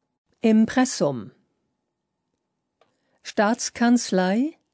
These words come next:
S K, Chorherrengasse siebzehn, siebzehn null eins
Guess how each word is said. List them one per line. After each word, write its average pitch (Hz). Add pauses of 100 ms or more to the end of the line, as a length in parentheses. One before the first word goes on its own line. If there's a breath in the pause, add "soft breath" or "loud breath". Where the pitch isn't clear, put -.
(320)
S - (180)
K, 170 (1040)
Chorherrengasse 226
siebzehn, 170 (760 soft breath)
siebzehn 196
null 175
eins 185